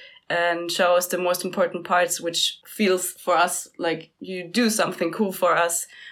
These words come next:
which, yeah, you spend your time with us. It's also really nice for us as well.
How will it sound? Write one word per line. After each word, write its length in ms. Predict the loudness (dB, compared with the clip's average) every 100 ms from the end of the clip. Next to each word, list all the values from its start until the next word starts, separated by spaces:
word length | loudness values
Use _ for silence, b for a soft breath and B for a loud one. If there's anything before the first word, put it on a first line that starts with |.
| B
which, 320 | -4 -2 -4 -8 _ -10
yeah, 280 | 0 2 0
you 400 | -4 -8 -8 -8
spend 400 | -2 0 2 2
your 160 | 2
time 260 | 4 2 2
with 120 | 2
us. 160 | 0 0
It's 140 | 0
also 500 | 0 0 0 -2 -4 -4
really 460 | 0 0 2 0 2
nice 320 | 4 2 0
for 220 | 0 2
us 320 | 2 0 -2
as 220 | -4 -6
well. 360 | -4 -4 -6